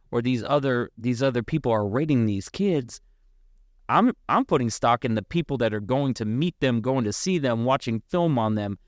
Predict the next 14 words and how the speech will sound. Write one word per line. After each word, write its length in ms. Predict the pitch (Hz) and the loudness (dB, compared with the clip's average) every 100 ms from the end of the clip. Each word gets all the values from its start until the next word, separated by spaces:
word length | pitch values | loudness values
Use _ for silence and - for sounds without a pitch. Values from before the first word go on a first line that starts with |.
| _ - | _ -4
talking 380 | 170 180 165 123 | 0 2 2 2
to 120 | 120 | 0
them, 340 | 110 107 101 | 0 0 2
meeting 240 | 143 160 127 | 2 2 2
their 120 | 104 | 0
parents. 600 | - 175 180 120 95 - _ _ - | -4 -2 0 0 -2 -12 _ _ -4
I'm 100 | 160 | -2
taking 280 | 190 123 117 | 0 0 -2
stock 280 | - 139 - | 0 0 2
in 120 | 110 | 0
what 200 | 107 95 | -2 0
those 300 | 123 202 202 | 0 2 -2
people 460 | - 120 104 104 | 0 -2 2 -2
say 420 | 95 110 101 95 | 0 -2 0 -2